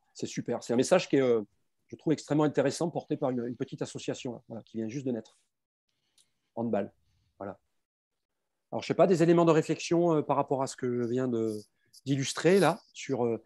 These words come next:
ces questions de, d'organisation, euh,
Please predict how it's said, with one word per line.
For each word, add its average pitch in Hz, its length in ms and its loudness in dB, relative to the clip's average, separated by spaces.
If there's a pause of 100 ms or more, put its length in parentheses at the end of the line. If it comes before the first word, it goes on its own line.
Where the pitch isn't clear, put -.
(180)
ces - 160 -6
questions 160 360 0
de, 139 200 4
d'organisation, 165 1120 4 (460)
euh, 117 840 -2